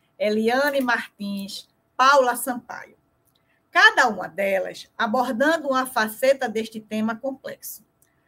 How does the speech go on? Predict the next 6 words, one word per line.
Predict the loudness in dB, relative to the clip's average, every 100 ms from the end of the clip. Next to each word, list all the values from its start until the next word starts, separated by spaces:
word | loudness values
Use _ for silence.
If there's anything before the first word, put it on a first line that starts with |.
| _ _ _
Como | -4 -2 -2 0
ultrapassar | 0 -2 0 0 2 -2 -2 0 4 4
o | 2
embate | -2 -2 -2 0 2 2 -2 -10
de | -4
ideias | -4 -2 -4 -4 -8 -14 -20